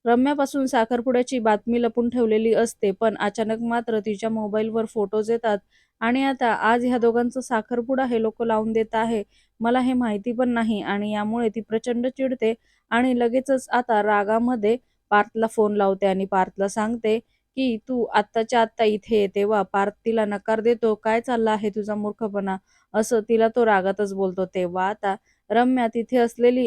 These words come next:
एक पेट्रोलची कॅन घेते आणि म्हणते, "तू जर आत्ताच्या आत्ता इथं नाही आला ना, तर लक्षात ठेव मी काय करेल," आणि अशी त्याला धमकी देते. इकडे मात्र आता पार्थ घाबरतो आणि रम्याचा जीव वाचवण्यासाठी तो आपला साखरपुडा सोडून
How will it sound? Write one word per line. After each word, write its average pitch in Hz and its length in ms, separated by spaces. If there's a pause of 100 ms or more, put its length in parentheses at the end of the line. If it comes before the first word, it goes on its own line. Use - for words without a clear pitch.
एक 233 180 (100)
पेट्रोलची 226 480
कॅन 226 300
घेते 226 240
आणि 208 180
म्हणते, 220 320
"तू 220 220
जर 233 160
आत्ताच्या 220 440
आत्ता 220 200
इथं 226 300
नाही 220 260
आला 220 200
ना, 214 140 (400)
तर 220 100
लक्षात 233 420
ठेव 233 140
मी 226 140
काय 202 240
करेल," 190 300
आणि 190 280
अशी 220 280
त्याला 208 280
धमकी 196 340
देते. 180 320 (340)
इकडे 196 260
मात्र 208 360
आता 226 260 (100)
पार्थ 202 280
घाबरतो 220 480
आणि 208 240
रम्याचा 208 420
जीव 220 240
वाचवण्यासाठी 233 680
तो 214 140
आपला 202 340
साखरपुडा 196 600
सोडून 233 360